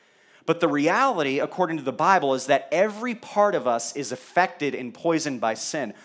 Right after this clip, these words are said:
Our intellects, our emotions, our desires, our hearts. And when the heart, when the Bible refers to heart,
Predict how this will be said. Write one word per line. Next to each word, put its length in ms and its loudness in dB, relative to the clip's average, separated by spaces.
Our 160 2
intellects, 520 2
our 180 4
emotions, 540 -2
our 180 4
desires, 720 0
our 160 6
hearts. 520 0
And 80 -2
when 100 -2
the 60 2
heart, 320 2
when 100 -4
the 80 -4
Bible 320 4
refers 380 -6
to 100 -12
heart, 460 2